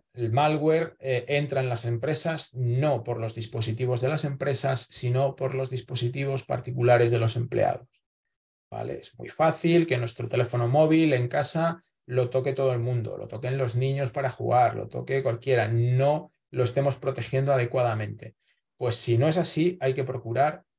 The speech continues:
por ejemplo, en la empresa, no conectarnos a la red, no interactuar con los sistemas de la empresa porque podemos estar poniéndola en peligro, eh, potencialmente.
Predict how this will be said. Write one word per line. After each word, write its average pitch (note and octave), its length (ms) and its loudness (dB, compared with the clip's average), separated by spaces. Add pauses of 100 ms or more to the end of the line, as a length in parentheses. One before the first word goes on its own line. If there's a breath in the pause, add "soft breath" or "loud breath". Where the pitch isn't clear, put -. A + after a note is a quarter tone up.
(340)
por - 40 -20
ejemplo, C3 280 -8
en D3 40 -8
la D3 60 -4
empresa, C3+ 500 -4
no A#2 240 4
conectarnos C#3 680 0
a C3+ 40 0
la C3 160 2
red, C3+ 300 2 (460)
no B2 180 2
interactuar D3 640 0
con C#3 100 -4
los B2+ 140 -4
sistemas C3 420 -2
de C3+ 80 0
la C3+ 80 -2
empresa B2+ 580 -4
porque C#3 360 0
podemos B2 300 -4
estar B2 300 -2
poniéndola A#2 420 0
en A#2+ 100 0
peligro, A2 560 -4
eh, - 280 -12
potencialmente. - 960 -8